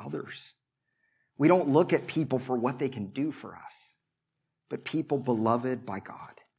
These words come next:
If you're struggling and suffering today, know that your suffering and your struggles and your vulnerability are the raw materials of God's new creation.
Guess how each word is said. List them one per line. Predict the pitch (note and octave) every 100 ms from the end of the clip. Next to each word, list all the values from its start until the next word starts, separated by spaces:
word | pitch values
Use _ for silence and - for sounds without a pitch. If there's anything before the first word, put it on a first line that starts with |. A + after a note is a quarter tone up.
| _ _ _ _ _ _ _ _ _ _ _ _ _ _ _ _ _ _ _ -
If | C3+
you're | F3+
struggling | - - C#3 C#3+ D3 D3
and | A2+
suffering | G#2+ - - D#3 D#3
today, | D3 D#3 - D#3+ - _ _ _ _ _ _ C6+ _ _ _ _ _ _ _ _ _ _ _ _
know | A#2+ C3+ C#3+
that | C3 B2+
your | B2
suffering | A#2+ B2 B2+ - D#3+ D#3
and | A2
your | G#2+
struggles | - - G2+ C3 C#3+ C3
and | G#2+ G#2+
your | G#2+
vulnerability | G#2+ G#2+ A#2+ G#2 G#2 A2 B2+ D3 C#3 _ _ _ _ _ _ _ _
are | B2+ A2+
the | A2+
raw | G#2+ A2 C3+
materials | C3 C3+ A#2 A2 G#2+ G2+
of | G2 -
God's | G2 G#2 G#2 G#2
new | G#2+
creation. | G#2 G#2 G2 - -